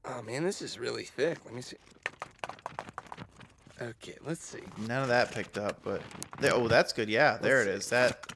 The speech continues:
Speaker 1: Let's see here.
Speaker 2: Oh, yeah.
Speaker 1: Um,
Speaker 2: What page you on?
Speaker 1: I want, okay, I think it's about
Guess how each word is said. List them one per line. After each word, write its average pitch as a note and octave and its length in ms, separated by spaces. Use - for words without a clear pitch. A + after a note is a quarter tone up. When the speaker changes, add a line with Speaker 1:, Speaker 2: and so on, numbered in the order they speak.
Speaker 1:
Let's C#3 300
see - 180
here. - 180
Speaker 2:
Oh, B2 120
yeah. F#2 300
Speaker 1:
Um, F3+ 680
Speaker 2:
What - 160
page D3+ 240
you F#3 140
on? A3 180
Speaker 1:
I D#3+ 100
want, G3 500
okay, D#3 380
I C#3 60
think F3 180
it's - 160
about D3 460